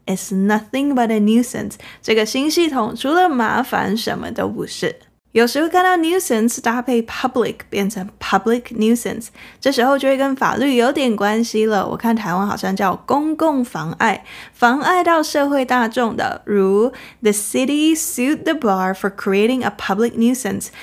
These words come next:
市政府起诉该酒吧制造公共妨碍，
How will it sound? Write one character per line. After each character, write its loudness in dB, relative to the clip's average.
市 0
政 2
府 6
起 -2
诉 -2
该 0
酒 -4
吧 -2
制 -4
造 0
公 -4
共 0
妨 -6
碍， -2